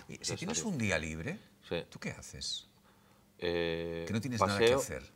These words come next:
Speaker 2: paseo,
Speaker 1: Paseas.
Speaker 2: leo muchísimo, porque leer es una,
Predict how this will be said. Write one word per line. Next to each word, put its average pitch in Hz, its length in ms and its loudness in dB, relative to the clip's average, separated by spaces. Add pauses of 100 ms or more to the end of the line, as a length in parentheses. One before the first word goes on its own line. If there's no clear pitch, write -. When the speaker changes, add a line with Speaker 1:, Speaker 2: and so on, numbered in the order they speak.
Speaker 2:
paseo, 127 580 2 (300)
Speaker 1:
Paseas. 85 220 4
Speaker 2:
leo 123 380 10
muchísimo, 123 760 -2 (360)
porque 87 420 -2
leer 95 280 2
es - 140 -4
una, 85 500 -6